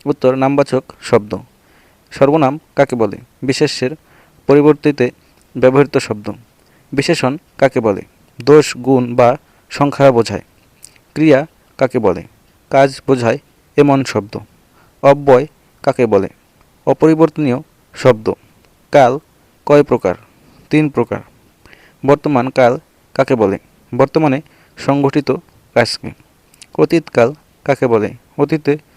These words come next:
সংঘটিত কাজ। ভবিষ্যৎকাল কাকে বলে? ভবিষ্যতে সংঘটিত কাজ। কারক কাকে বলে? ক্রিয়ার সঙ্গে পদের সম্পর্ক।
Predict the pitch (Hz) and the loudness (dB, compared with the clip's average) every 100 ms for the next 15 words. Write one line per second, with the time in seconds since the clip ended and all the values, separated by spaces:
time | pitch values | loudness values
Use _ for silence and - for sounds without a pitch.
0 | _ - 143 143 131 143 139 139 _ _ | _ -8 -4 -4 -4 -6 -6 -10 _ _
1 | - 120 95 - - - 110 123 147 151 | -2 0 0 -4 -20 -14 -6 -4 -4 -6
2 | - 127 113 - _ _ - 139 - 120 | -4 -2 -2 -2 _ _ -6 -4 0 0
3 | 104 - _ - 113 135 - 147 123 - | -2 -8 _ -10 -4 -4 -2 -4 -4 -8
4 | _ _ - 147 139 147 - 131 - _ | _ _ -6 -4 -2 -4 -4 -4 -6 _
5 | - 123 110 - - _ _ _ - - | -6 -2 -2 -4 -16 _ _ _ -16 0
6 | 143 147 143 _ - _ 131 - 110 98 | 2 4 2 _ -20 _ -6 -2 0 -2
7 | 123 _ _ _ _ - 175 185 160 - | -6 _ _ _ _ -2 2 2 2 0
8 | 156 131 165 _ _ - 147 135 139 - | 0 -2 -4 _ _ 0 2 2 0 -6
9 | - 139 131 127 - 98 | -8 -6 -2 -2 -2 -12